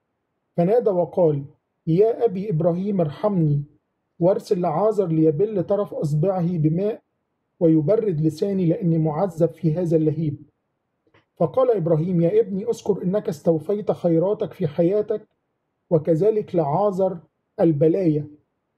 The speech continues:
والآن هو يتعزى وأنت تتعذب، وفوق هذا كله بيننا وبينكم هو عظيمة قد أثبتت، حتى إن الذين يريدون العبور من هنا،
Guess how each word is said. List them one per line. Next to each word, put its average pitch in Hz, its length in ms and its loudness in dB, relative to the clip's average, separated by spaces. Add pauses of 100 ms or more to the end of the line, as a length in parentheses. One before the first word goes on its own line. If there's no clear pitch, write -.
(480)
والآن 175 440 2
هو 208 240 2
يتعزى 175 720 -2
وأنت 190 420 -2
تتعذب، 156 680 -2 (720)
وفوق 185 460 0
هذا 180 400 0
كله 208 640 -2 (340)
بيننا 160 440 0
وبينكم 175 640 0
هو 190 380 -2
عظيمة 170 560 -2
قد 170 240 -4
أثبتت، 190 720 -4 (600)
حتى - 360 -2
إن 180 140 0
الذين 170 460 0
يريدون 185 580 -2
العبور 175 520 0
من 160 200 0
هنا، 196 420 -2